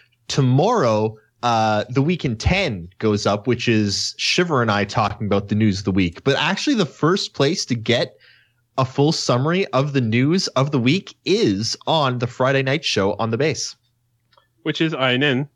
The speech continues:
Speaker 2: talking about the news.
Speaker 1: On the base.
Speaker 2: <laughs> On the base. Yeah.
Speaker 1: Weird that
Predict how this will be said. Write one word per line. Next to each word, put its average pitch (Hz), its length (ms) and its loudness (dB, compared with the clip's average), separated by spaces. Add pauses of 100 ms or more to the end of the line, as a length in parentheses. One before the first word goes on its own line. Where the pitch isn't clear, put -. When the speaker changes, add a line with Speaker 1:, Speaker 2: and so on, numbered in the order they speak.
Speaker 2:
talking 123 220 -2
about 156 140 -2
the 185 80 0
news. 208 320 0 (260)
Speaker 1:
On 320 400 0
the - 80 -2
base. 214 720 0
Speaker 2:
<laughs> - 40 -10
On 185 140 0
the 180 60 -2
base. 165 540 -4 (300)
Yeah. 180 100 -6 (760)
Speaker 1:
Weird 311 400 4
that 226 160 2